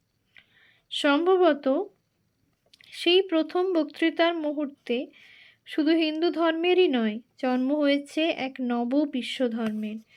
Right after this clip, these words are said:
যে ধর্ম অতীতকে রক্ষা করে আলোকিত করেছে ভবিষ্যৎকে। উপসংহারে স্বামীজির কথাগুলি বিশ্ব ধর্ম সভার, বিশ্ব ভ্রাতৃত্ববোধের পরিপ্রেক্ষিতে উচ্চারিত হলেও তার গুরু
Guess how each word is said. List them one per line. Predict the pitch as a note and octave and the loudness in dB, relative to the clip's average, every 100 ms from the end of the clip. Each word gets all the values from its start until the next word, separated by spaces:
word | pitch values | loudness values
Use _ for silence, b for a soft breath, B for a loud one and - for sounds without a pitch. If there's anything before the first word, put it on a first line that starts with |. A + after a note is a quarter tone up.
| B B B _ | B B B _
যে | B3 B3+ C4+ | -2 0 0
ধর্ম | C4+ C4+ C4 A#3+ A3+ C#4 | 0 0 0 0 0 0
অতীতকে | B3+ C4 C4 - C#4+ | -2 -4 -6 -4 0
রক্ষা | C4 A3+ - C4+ | 2 0 -4 -8
করে | C4 C4+ C4+ | -2 -2 0
আলোকিত | C#4 G#3+ A3+ A#3 C#4+ D#4 | 0 0 -4 -2 -2 -2
করেছে | D4+ C4 A3+ A3+ C4 D4 | -2 -2 -2 -4 -6 -6
ভবিষ্যৎকে। | C4+ A3+ A#3 A3+ A3+ G3+ - - G3+ G#3 b b b b b - | -4 -6 -6 -8 -8 -10 -12 -14 -14 -14 b b b b b -10
উপসংহারে | C4 E4 F4 F4+ F4 F4 E4+ F4 | 0 0 2 0 0 0 2 2
স্বামীজির | F#4 D4 B3+ C4+ D4 D#4 | 0 -2 -2 -2 0 0
কথাগুলি | D4 B3 C#4 C4+ C#4 D4+ E4 | 0 -2 -4 -4 -2 -2 -2
বিশ্ব | B3+ - - C#4 | -2 -6 -6 -6
ধর্ম | C4+ A#3 A#3 C4+ | -4 -4 -4 -6
সভার, | C#4+ C#4 A#3 A#3+ A3 C#4+ b b b b - | -6 -6 -6 -4 -6 -8 b b b b -2
বিশ্ব | C#4+ C#4+ E4 | -2 0 0
ভ্রাতৃত্ববোধের | D#4+ C#4+ B3 B3 - D#4 D#4 E4+ D#4 D#4 D#4+ E4 | 0 0 0 -2 -4 -4 -2 -2 0 0 0 -2
পরিপ্রেক্ষিতে | D#4+ C4 B3+ C4 D4 C#4+ - D4 C#4+ C#4+ | 0 -2 -2 -2 -2 -2 -4 -6 -2 -2
উচ্চারিত | A#3 A#3 C4 C4 C#4 C#4 | -2 -6 -2 0 -2 -2
হলেও | D4 C#4+ A#3+ G#3 C#4+ b b b b b b - | -2 -2 -2 -4 -8 b b b b b b 0
তার | D#4 D#4+ | 2 2
গুরু | C#4+ D4 D4 D#4 F4 | 0 0 0 0 -2